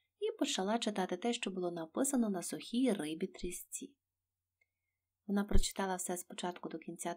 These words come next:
тричі, поки не вивчила на пам'ять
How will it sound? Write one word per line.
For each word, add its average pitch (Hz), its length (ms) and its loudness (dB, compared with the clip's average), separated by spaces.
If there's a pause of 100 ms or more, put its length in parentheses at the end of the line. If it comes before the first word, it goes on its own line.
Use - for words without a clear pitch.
тричі, - 680 -4 (360)
поки - 280 12
не 156 120 -14
вивчила 247 440 -2
на 262 120 -2
пам'ять 156 600 -12